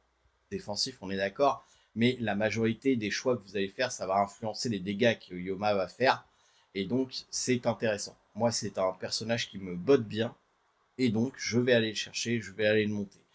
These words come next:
Alors attention, euh, il fait mal. Maintenant, il y a beaucoup de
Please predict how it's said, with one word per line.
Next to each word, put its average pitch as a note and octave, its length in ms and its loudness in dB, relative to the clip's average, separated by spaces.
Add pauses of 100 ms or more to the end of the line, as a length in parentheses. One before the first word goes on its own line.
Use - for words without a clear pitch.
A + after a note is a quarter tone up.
(340)
Alors G#2 340 0
attention, B2 720 0 (140)
euh, F#2+ 460 -2 (160)
il G2+ 80 -10
fait A2 160 -2
mal. B2+ 420 6 (720)
Maintenant, B2 720 6 (1700)
il F#2+ 240 -2
y G#2+ 100 6
a G#2 100 8
beaucoup A2 380 0
de A#2 60 -8